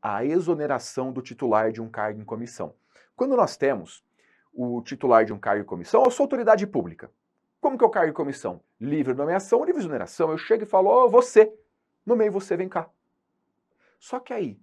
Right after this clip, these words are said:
a hora que eu encher o saco e eu não mais quiser a pessoa, o que que eu faço? Eu vou exonerar. Eu preciso motivar?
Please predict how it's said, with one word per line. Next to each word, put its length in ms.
a 140
hora 100
que 140
eu 20
encher 180
o 60
saco 480
e 20
eu 60
não 140
mais 200
quiser 220
a 80
pessoa, 460
o 320
que 100
que 100
eu 60
faço? 480
Eu 80
vou 140
exonerar. 500
Eu 80
preciso 340
motivar? 560